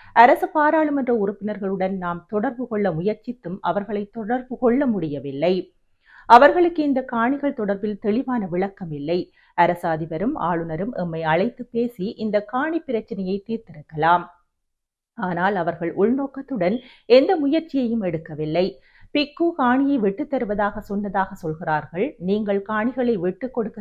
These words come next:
தேவையில்லை. நீங்கள் அடாத்தாக பிடித்து வைத்துள்ளீர்கள். எங்கள் காணியில் உங்களுக்கு எவ்வளவு தேவை என்பதை எம்மிடமே கதைக்க முடியும். இந்த நிமிடம் வரையும் எங்களுடன் கதைக்கவில்லை.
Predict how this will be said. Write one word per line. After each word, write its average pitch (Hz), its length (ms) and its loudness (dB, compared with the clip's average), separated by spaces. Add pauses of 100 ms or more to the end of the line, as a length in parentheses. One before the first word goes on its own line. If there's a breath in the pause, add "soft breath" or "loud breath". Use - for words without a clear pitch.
தேவையில்லை. 226 600 -2 (420 soft breath)
நீங்கள் 320 360 2
அடாத்தாக 269 760 4
பிடித்து 247 320 -6
வைத்துள்ளீர்கள். 175 800 -2 (280 soft breath)
எங்கள் 190 340 2
காணியில் 185 580 -2
உங்களுக்கு 175 380 -4
எவ்வளவு 190 440 -2
தேவை 269 380 2
என்பதை 190 360 0 (100)
எம்மிடமே 233 540 -2
கதைக்க 202 380 -8
முடியும். 147 440 -6 (420)
இந்த 262 200 6
நிமிடம் 330 380 4
வரையும் 285 380 0
எங்களுடன் 214 500 0
கதைக்கவில்லை. 180 760 -4